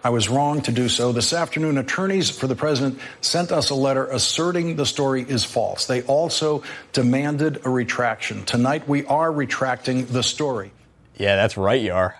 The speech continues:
Speaker 2: <laughs> Damn right you're retracting that story. Not because Lawrence O'Donnell has some integrity, not because he, if he had integrity, he wouldn't have run the story in the first place. He's not even really apologizing here. He's saying, "Well, you know,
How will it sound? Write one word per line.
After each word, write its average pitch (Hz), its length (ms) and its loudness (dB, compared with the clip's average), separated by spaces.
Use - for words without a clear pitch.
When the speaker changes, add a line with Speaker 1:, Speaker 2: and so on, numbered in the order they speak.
Speaker 2:
<laughs> 120 360 -2
Damn 165 600 4
right 160 240 6
you're 143 180 2
retracting 123 540 2
that 113 220 2
story. 110 400 2
Not 170 280 4
because 190 380 2
Lawrence 110 320 4
O'Donnell 90 460 2
has 92 220 0
some 87 160 -4
integrity, 95 580 0
not 101 260 -2
because 95 340 -4
he, 85 300 -4
if 107 100 0
he 123 60 6
had 139 180 4
integrity, 95 400 0
he - 20 0
wouldn't 95 200 0
have 90 60 -2
run 90 120 0
the 85 60 -4
story 92 240 -4
in 80 60 -8
the 87 60 -12
first 131 280 0
place. 69 360 -10
He's 101 140 0
not 123 180 4
even 92 280 0
really 98 280 2
apologizing 87 840 -2
here. 87 260 -6
He's 92 200 -2
saying, 87 340 -4
"Well, 127 320 4
you 117 120 0
know, 90 260 -4